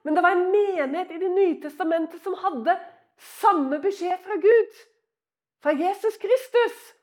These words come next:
Sardes. Du har navn av å leve.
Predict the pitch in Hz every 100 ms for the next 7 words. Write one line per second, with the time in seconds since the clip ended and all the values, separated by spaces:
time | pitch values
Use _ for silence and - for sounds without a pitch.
0 | _ _ _ _ _ _ _ _ _ _
1 | _ _ _ - - 370 480 440 523 480
2 | - - - _ _ _ _ _ 160 _
3 | _ _ _ _ _ _ _ _ _ _
4 | _ _ _ _ _ _ 302 349 359 339
5 | 415 466 381 285 247 220 - _ _ _
6 | - 311 415 427 440 349 466